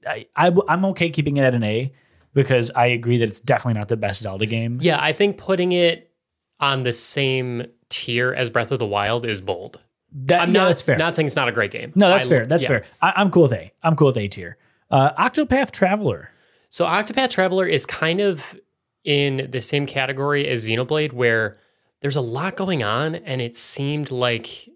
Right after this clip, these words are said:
Speaker 2: it, maybe I'm just bad at the game, but I need, I was finding myself grinding a lot to get where I needed to be. Um,
Speaker 1: Let's do this.
Speaker 2: so
Speaker 1: Let's see a little
Speaker 2: I,
Speaker 1: more.
Speaker 2: I haven't beaten it, you know, disclaimer out there, but my experience, it was a lot of grinding.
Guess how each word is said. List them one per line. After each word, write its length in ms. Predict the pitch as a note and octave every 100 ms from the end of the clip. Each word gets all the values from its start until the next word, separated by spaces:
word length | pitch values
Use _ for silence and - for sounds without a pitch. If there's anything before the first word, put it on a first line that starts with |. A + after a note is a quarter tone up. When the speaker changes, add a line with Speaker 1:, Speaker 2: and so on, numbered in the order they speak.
| _ _ _
Speaker 2:
it, 220 | C3+ -
maybe 260 | G#2+ A#2+ D3+
I'm 100 | C#3+
just 140 | A#2+
bad 160 | G#2+ C3
at 80 |
the 100 | C#3
game, 280 | A#2+ A2+ B2+
but 100 | B2
I 120 | G#2+
need, 240 | G#2 A2 -
I 100 | A#2
was 140 | A2+ -
finding 280 | B2 B2
myself 340 | B2 A#2 A#2+ G#2+
grinding 480 | G#2+ G2 G2+ A2+ A2+
a 60 |
lot 360 | A2 A#2 A#2+ -
to 100 | A2+
get 380 | G#2 G2+ - _ _ _ _ _ _ _ _
where 240 | G#2+ A2
I 80 | G#2+
needed 320 | G2+ G#2+ G#2+
to 100 | -
be. 480 | G2 G2+ G2+ D3 F3 - _ _ _ _ _ -
Um, 600 | A2 G#2+ G2+ F#2+ F#2 F2+ _ _ _ _
Speaker 1:
Let's 120 | -
do 140 | - F#2
this. 140 | F#2 -
Speaker 2:
so 240 | - C3+
Speaker 1:
Let's 120 | A#2+ -
see 40 |
a 20 | A2+
little 40 |
Speaker 2:
I, 280 | A#2+ B2+ B2 A2+
Speaker 1:
more. 80 | - _
Speaker 2:
I 80 | -
haven't 260 | C3+ E3+ C#3
beaten 280 | D#3+ B2+ G2
it, 240 | G#2 - _
you 80 | A#2+
know, 220 | G2+ G2 _ _ _ _ _ _ _ C#3
disclaimer 500 | B2 - C#3 A2+ G2
out 120 | G2
there, 160 | G#2 G2
but 380 | G#2 G#2 - _ -
my 200 | B2 A#2
experience, 800 | A2+ C#3 A#2+ A2+ A2 - - - _ _ _ _ _
it 100 | C#3
was 120 | A2+
a 40 | A2+
lot 260 | G#2 G2+
of 80 | F#2+
grinding. 600 | G2+ F#2 F#2+ - - -